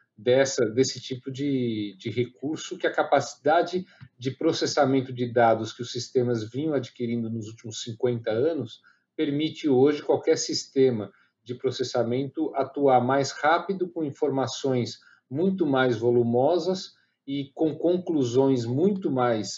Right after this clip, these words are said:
ah, fidedignas do que o cérebro humano. O segundo aspecto é que a formação médica, ela é praticamente uma formação tradicionalista baseada num modelo pedagógico que tem mais de cem anos. Então, a própria formação médica,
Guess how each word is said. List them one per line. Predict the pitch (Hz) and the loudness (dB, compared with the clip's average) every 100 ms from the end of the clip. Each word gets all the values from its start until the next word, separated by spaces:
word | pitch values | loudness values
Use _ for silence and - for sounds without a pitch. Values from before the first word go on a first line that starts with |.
| - | -6
ah, | 117 110 107 104 - | 0 0 0 -2 -4
fidedignas | 143 131 120 120 165 180 165 | -2 0 -2 -4 -4 -2 -2
do | |
que | - 190 | 0 0
o | |
cérebro | - 175 165 170 190 | 2 4 4 4 2
humano. | 180 131 107 95 - _ _ _ _ _ _ - | 2 2 0 -4 -14 _ _ _ _ _ _ -14
O | 202 | -4
segundo | 240 175 156 120 | -2 0 4 4
aspecto | - - 175 - - | 2 4 4 4 0
é | 127 | -2
que | - 143 | 0 -2
a | |
formação | - 143 127 117 - 160 | 0 -2 0 -2 -2 -2
médica, | 131 151 175 120 - 104 - _ _ 123 | 0 0 -2 -6 -10 -10 -10 _ _ -6
ela | 127 | -2
é | 139 | 0
praticamente | - 147 156 - 180 147 131 131 151 | 4 4 4 0 0 2 0 -2 -6
uma | 143 | -6
formação | 160 147 127 - 131 160 - _ _ - | -4 -2 -4 -2 -2 -2 -6 _ _ -4
tradicionalista | 165 170 165 - 147 127 113 110 123 123 - 156 | 2 2 2 -4 0 2 2 0 -4 -6 -2 -2
baseada | 131 139 123 131 123 127 120 101 95 - _ - | 4 4 4 2 6 8 6 4 -2 -4 _ -10
num | 123 135 | -6 0
modelo | 127 120 151 151 | 0 2 0 0
pedagógico | 143 123 120 113 123 135 139 139 | 2 4 2 4 4 4 2 -6
que | - | -10
tem | 160 156 | -8 -2
mais | 143 147 | -2 -2
de | 160 | -6
cem | - 180 165 | -6 -4 0
anos. | 135 110 95 - - | 0 0 -6 -12 -10
Então, | 143 170 165 139 | 2 4 4 4
a | 143 | 2
própria | - 196 208 196 | 4 2 4 2
formação | 190 165 139 123 - 139 | 2 4 2 0 -2 -2
médica, | 117 123 180 160 127 - 92 | 0 0 0 -2 -6 -10 -12